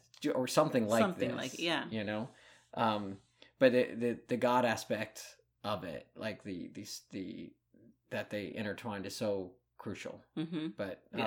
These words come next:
Speaker 2: Yes.
Speaker 1: do you wanna give any thoughts without giving anything
Speaker 2: <laughs>
Speaker 1: away?
Speaker 2: What, that's a, the hard part. Oh, no, I, it just, it was,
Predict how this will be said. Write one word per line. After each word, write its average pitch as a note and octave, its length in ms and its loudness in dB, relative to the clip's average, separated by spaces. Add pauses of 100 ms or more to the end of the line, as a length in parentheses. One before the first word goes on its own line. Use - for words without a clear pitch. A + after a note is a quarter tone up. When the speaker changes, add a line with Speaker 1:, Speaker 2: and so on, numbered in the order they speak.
(100)
Speaker 2:
Yes. G#2 220 -12
Speaker 1:
do - 80 0
you B2 40 4
wanna B2+ 160 6
give A#2+ 320 4
any A#2 240 2
thoughts - 420 2
without G#2+ 320 0
giving A2 300 0
anything G#2+ 340 2
Speaker 2:
<laughs> G2 80 2
Speaker 1:
away? G#2+ 200 6 (640)
Speaker 2:
What, F#3+ 160 -10 (320)
that's D#3 160 -4
a, - 100 -6 (220)
the D3 100 2
hard D3+ 300 2
part. C3+ 260 0 (500)
Oh, F#3+ 220 6
no, F3+ 360 2
I, - 200 0 (640)
it C3 240 -4
just, - 540 -2 (580)
it E3 180 -2
was, E3+ 720 0